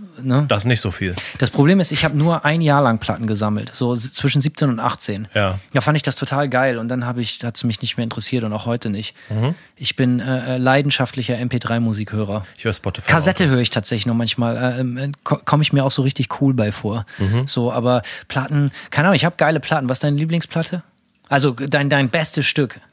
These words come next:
Speaker 2: Mein,
Speaker 1: De-,
Speaker 2: oh.
Speaker 1: de-, dein, dein bestgehüteter Schatz.
Speaker 2: Also, äh, die Sache, die am wertvollsten ist als einzelne Platte, würde ich sagen, ist eine Promopressung von der White Pony von Deftones.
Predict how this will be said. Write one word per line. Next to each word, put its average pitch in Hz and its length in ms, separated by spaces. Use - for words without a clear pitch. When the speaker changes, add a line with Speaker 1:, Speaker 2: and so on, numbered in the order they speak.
Speaker 2:
Mein, 101 160
Speaker 1:
De-, 139 100
Speaker 2:
oh. 139 80
Speaker 1:
de-, 147 160
dein, 151 240
dein 147 220
bestgehüteter 143 920
Schatz. - 380
Speaker 2:
Also, 101 540
äh, 98 460
die 120 160
Sache, 151 240
die 139 100
am 107 300
wertvollsten 143 720
ist - 200
als 95 200
einzelne 123 480
Platte, 113 400
würde 110 140
ich 101 80
sagen, 107 340
ist - 240
eine 98 80
Promopressung 117 1000
von 104 180
der 92 120
White 85 240
Pony 98 320
von 87 220
Deftones. - 600